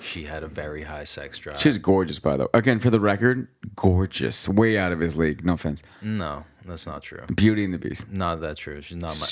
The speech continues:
Speaker 1: and also she's not my type.
Speaker 2: God.
Speaker 1: Not my type physically at all.
Speaker 2: Really?
Speaker 1: Yeah.
Speaker 2: What's your type?
Speaker 1: Uh,
Speaker 2: 'Cause she was a babe.
Speaker 1: super petite, like, blonde
Speaker 2: She was
Speaker 1: chicks.
Speaker 2: petite.
Speaker 1: No.
Speaker 2: Yes.
Speaker 1: No.
Speaker 2: Oh, God.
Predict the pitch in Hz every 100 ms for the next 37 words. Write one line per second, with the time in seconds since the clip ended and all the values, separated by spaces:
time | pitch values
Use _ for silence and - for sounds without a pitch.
0 | - 107 117 107 90 95 98 92 76 -
1 | 73 73 - 98 - - - _ _ 90
2 | 87 85 78 - 73 76 - 78 73 71
3 | 73 76 73 76 76 - _ - 120 90
4 | - - - 80 50 50 - 101 107 123
5 | 98 - - _ _ - 80 78 78 78
6 | 76 - - 143 95 95 92 92 - 87
7 | - - - 78 78 _ _ - 87 71
8 | 71 _ - 92 _ 156 147 160 170 165
9 | 165 - 151 - - - _ - - 127
10 | 92 - 76 76 76 78 73 50 - 50
11 | 80 71 76 104 - - - 87 87 87
12 | 76 - - 98 98 80 - 60 55 65